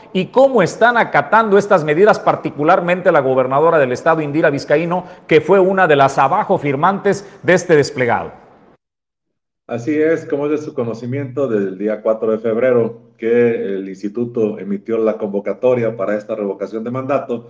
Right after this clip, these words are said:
Speaker 2: eh, ha iniciado también propiamente la veda electoral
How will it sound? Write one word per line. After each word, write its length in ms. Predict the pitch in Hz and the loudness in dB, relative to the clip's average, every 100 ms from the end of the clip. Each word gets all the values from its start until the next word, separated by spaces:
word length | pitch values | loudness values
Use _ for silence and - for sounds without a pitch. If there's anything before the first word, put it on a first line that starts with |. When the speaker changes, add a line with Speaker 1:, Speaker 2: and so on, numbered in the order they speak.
| - _ _ - | -20 _ _ -2
Speaker 2:
eh, 180 | 107 110 | 0 2
ha 80 | 117 | 2
iniciado 460 | 123 120 127 127 | 0 0 2 2
también 300 | 123 113 120 | 0 -4 -4
propiamente 520 | 120 120 123 127 123 127 | -4 -6 -6 -6 -4 -2
la 140 | 98 | 0
veda 280 | 95 95 95 | -2 -2 -2
electoral 640 | 95 101 127 175 202 - | -2 -4 -4 -2 -4 -10